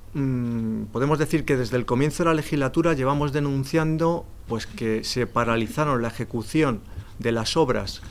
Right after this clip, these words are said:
de la cocina y el comedor del Víctor Pradera y de igual manera señalamos las deficiencias que tenía el patio infantil del colegio.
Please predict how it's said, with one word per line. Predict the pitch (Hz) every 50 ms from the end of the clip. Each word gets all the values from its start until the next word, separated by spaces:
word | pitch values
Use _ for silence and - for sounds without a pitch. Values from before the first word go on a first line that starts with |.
| - - - - -
de | - - 110 123 117 113 113 113 - - -
la | - 131 117 113 117 117
cocina | 117 - 113 - 156 160 143 123 107 110 107 -
y | - 117 117 117
el | 113 113 110 110 110 110 110 107 107 104 104 101
comedor | 101 - 120 113 117 120 147 147 131 113 110 107
del | - 110 110
Víctor | 131 131 135 156 143 117
Pradera | 131 127 143 151 165 160 165 170 170 - -
y |
de | 123 120
igual | 120 117 135 139
manera | 135 139 143 147 143 147 151 156 147 -
señalamos | - - - 113 117 117 123 131 135 147 151 143 - - -
las | - 127 120 117 113 104
deficiencias | 127 - - 117 - - 135 131 - 156 147
que | - - 143
tenía | 120 123 123 131 139 143 143 147 147 147 135 - - - -
el | 120 117 117
patio | - - 139 135 135 143 143 143 139 139
infantil | - 139 127 117 - 117 117 110 117 131 127
del | 127 123 110
colegio. | - 113 117 143 151 - - 120 104